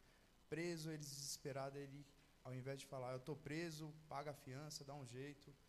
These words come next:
ele glorifica a Deus pela obra que tem feito e fala, "Se lembrem que vocês foram escolhidos antes de tudo." E esse texto é um texto que mexe comigo, não de agora, mas de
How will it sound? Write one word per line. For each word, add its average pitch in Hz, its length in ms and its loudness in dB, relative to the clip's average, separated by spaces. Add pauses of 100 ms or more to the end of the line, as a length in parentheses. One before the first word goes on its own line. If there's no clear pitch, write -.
(1120)
ele 117 180 -4
glorifica 135 680 -2
a - 20 -2
Deus 120 340 -2
pela 120 220 -4
obra 117 200 0
que - 180 -8
tem 104 100 -4
feito 131 400 -6
e 131 40 -6 (120)
fala, 101 260 -2 (140)
"Se - 180 -4 (160)
lembrem 117 260 -2
que 117 160 -8
vocês 117 280 -4
foram 139 320 -2 (340)
escolhidos 117 880 -2 (140)
antes 131 320 -2
de 127 60 -6 (160)
tudo." 98 260 -12 (1040)
E 156 140 6
esse 240 240 4
texto 180 420 4
é 165 60 4
um 156 180 0
texto 156 220 0
que 151 80 -4
mexe 143 400 -2
comigo, 131 600 -4 (720)
não 120 240 -2
de 110 120 0
agora, 110 520 2 (480)
mas 117 180 0
de 127 80 -4